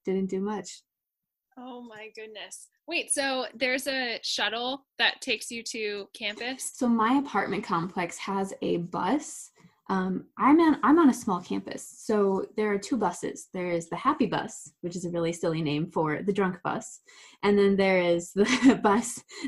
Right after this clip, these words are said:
Speaker 1: that goes from my apartment complex, like, to the only grocery store in town to school, which is all within, you know, a mile. It's pretty much where it goes.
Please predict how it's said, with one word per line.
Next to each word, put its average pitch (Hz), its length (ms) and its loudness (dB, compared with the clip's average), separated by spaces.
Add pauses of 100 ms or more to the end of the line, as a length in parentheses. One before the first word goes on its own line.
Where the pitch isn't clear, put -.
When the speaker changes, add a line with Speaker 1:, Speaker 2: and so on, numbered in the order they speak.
Speaker 1:
that 190 140 -2
goes 180 260 -2
from 196 160 -2
my 170 80 -2
apartment - 420 -4
complex, 160 640 -4 (320)
like, 160 340 -2 (100)
to 180 340 4
the 175 160 0
only 175 180 0
grocery 214 320 2
store 170 220 -2
in 151 80 -2
town 151 480 -2
to - 120 -6
school, - 580 -6
which 170 180 -2
is 170 160 -4
all 165 260 -2
within, 156 480 -4
you 160 220 -4
know, - 200 -12
a 190 80 -4
mile. 156 640 0 (640)
It's 160 240 -4
pretty 226 220 2
much 160 240 -2
where 147 100 -2
it - 140 -8
goes. - 340 -10